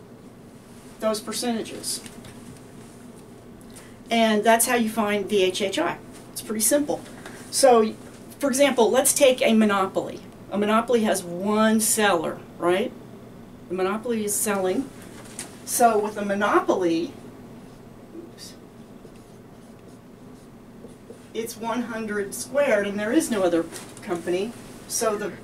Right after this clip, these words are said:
value of the H H I for the monopoly is, uh, ten thousand,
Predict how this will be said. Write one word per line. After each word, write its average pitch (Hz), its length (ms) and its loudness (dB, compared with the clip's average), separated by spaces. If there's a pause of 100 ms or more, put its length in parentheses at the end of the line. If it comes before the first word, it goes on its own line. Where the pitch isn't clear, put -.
(180)
value 240 540 0 (680)
of 214 180 2
the 214 140 -2
H 226 200 -2
H 214 240 -2
I 208 220 0
for 208 160 -2
the 165 60 0
monopoly 202 800 0 (480)
is, 208 520 -2
uh, 185 400 0 (380)
ten 226 240 -6
thousand, 240 560 -4